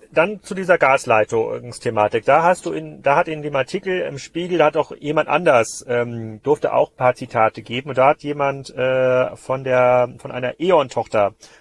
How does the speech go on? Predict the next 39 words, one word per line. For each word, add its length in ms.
was, 400
äh, 320
ge-, 420
äh, 60
gesagt, 380
sondern 200
dem 140
großen 340
Netzbetreiber 500
Westenergie 420
aus 120
Essen 300
bereitet 580
diese 180
neue 220
Vorschrift 520
Kopfzerbrechen. 840
Die 200
will 360
nämlich 300
ein 140
Wasserstoffnetz 720
im 100
Ruhrgebiet 640
aufbauen 600
und 120
weil 160
im 160
dunklen 360
und 120
kalten 360
Deutschland 360
nicht 180
genügend 380
Energie 380
dafür 340
zur 120
Verfügung 340
steht, 280